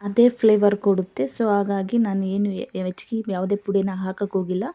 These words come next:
ರುಚಿಯಾದ ಮೆಂತೆ ಪಲಾವ್ ಈಗ ರೆಡಿ ಆಯ್ತು. So ಇದನ್ನ ಮಿಕ್ಸ್ ಮಾಡ್ಕೊತಾ ಇದ್ದೀನಿ. ಈಗ ಚೆನ್ನಾಗಿ ಒಮ್ಮೆ ಮಿಕ್ಸ್ ಮಾಡ್ಕೊಂಡು ಈಗ ನಾನು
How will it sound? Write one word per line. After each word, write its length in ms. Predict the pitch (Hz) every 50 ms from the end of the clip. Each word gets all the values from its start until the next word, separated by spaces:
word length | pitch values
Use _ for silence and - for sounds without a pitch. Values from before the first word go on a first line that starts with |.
| _ _ _ _ _ _ _ _ _ _ _ _ _ _
ರುಚಿಯಾದ 640 | 214 208 233 226 226 - 262 254 247 226 214 208 196 208 202
ಮೆಂತೆ 380 | 202 196 196 202 208 202 - 226
ಪಲಾವ್ 420 | 220 - 208 196 196 190 190 190 190
ಈಗ 220 | - 196 190 202 190
ರೆಡಿ 280 | 180 180 175 175 202 196
ಆಯ್ತು. 240 | 185 175 175 - 262
So 220 | 254 - - 240
ಇದನ್ನ 240 | 214 208 208 202 196
ಮಿಕ್ಸ್ 260 | 196 196 196 - - -
ಮಾಡ್ಕೊತಾ 420 | 202 190 185 - 196 - - 180
ಇದ್ದೀನಿ. 300 | 175 175 175 185 220 302 403 - _ _ _ _ _ _ _ _ _ _ _ _ _ _ _ _ _ _ _ _ _
ಈಗ 140 | 240 233 226 214 208
ಚೆನ್ನಾಗಿ 420 | - 214 208 208 214 220 214 220 220
ಒಮ್ಮೆ 300 | 208 202 202 208 202 208
ಮಿಕ್ಸ್ 320 | 202 208 208 - - -
ಮಾಡ್ಕೊಂಡು 460 | 214 196 190 185 - 196 196 202 233
ಈಗ 220 | 220 208 208 214 214
ನಾನು 260 | 208 196 190 190 196